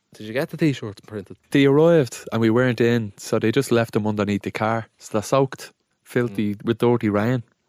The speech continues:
Speaker 1: You have a Ring doorbell, yeah?
Speaker 2: It's great, I do.
Speaker 1: Is your Ring doorbell, like, mine never done this, and now when I miss the ring,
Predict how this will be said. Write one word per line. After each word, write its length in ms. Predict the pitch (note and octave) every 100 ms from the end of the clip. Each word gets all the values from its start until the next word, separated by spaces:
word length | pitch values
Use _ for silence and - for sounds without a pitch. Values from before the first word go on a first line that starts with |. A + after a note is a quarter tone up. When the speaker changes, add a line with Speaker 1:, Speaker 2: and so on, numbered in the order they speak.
| _ _ -
Speaker 1:
You 80 | D#3
have 80 | F3
a 20 |
Ring 160 | E3+ C3+
doorbell, 420 | G2+ B2+ C3 F#2+
yeah? 180 | G2+ A#2+
Speaker 2:
It's 120 | -
great, 240 | G#2 G#2
I 60 | F#2+
do. 240 | F#2 F#2+ - _
Speaker 1:
Is 120 | - A2
your 220 | D#3+ E3+
Ring 320 | E3+ D#3+ C#3 _ -
doorbell, 520 | B2 A#2 A2+ G2+ F#2+ _
like, 240 | A2+ G#2+ _ _ _ _ _ -
mine 240 | C3+ E3
never 240 | D3 C#3+ B2+
done 180 | A#2+ A2+
this, 260 | G2+ - -
and 180 | A2 A2+
now 220 | B2+ B2
when 260 | A2+ G#2+
I 60 | G#2+
miss 220 | A2+ A#2
the 100 | A2+
ring, 300 | G#2+ G#2 G2